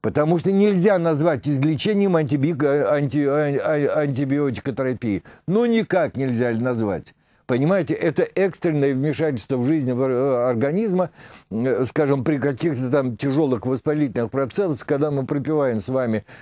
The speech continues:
э, э, антибиотики, и, э, нам становится легче, уходит температура, но при этом остаётся вялость, хронические процессы какие-то, всё.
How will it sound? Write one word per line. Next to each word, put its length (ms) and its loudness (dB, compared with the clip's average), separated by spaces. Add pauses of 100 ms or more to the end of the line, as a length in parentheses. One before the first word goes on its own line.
(140)
э, 60 0
э, 640 0
антибиотики, 720 0
и, 400 0 (240)
э, 240 2
нам 240 0
становится 560 0
легче, 360 0
уходит 360 0
температура, 540 0
но 100 2
при 200 0
этом 200 0
остаётся 460 0
вялость, 400 2
хронические 560 -2
процессы 480 -2
какие-то, 500 -2
всё. 240 0